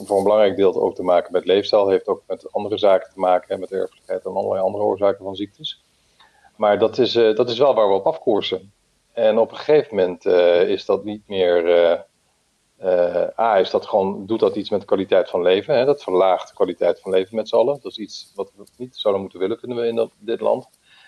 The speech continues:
En anderzijds, eh, maakt het ook, eh, de zorg onbetaalbaar. En, eh, dan moet je hele ingewikkelde keuzes gaan maken.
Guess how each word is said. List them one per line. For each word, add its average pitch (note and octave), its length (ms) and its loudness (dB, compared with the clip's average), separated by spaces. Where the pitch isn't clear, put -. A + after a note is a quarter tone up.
En G#2+ 100 -4
anderzijds, G#2 640 2
eh, F2 360 4
maakt F2+ 340 -2
het - 180 -10
ook, F#2 280 -2
eh, F#2+ 200 2
de G2+ 100 -6
zorg A#2 320 0
onbetaalbaar. F2 800 0
En, F#2 380 -2
eh, F2+ 320 4
dan A2+ 120 2
moet - 140 -2
je G#2 80 2
hele F#2+ 240 4
ingewikkelde G#2 420 -2
keuzes C#3 340 0
gaan C#3+ 160 0
maken. G2 420 -2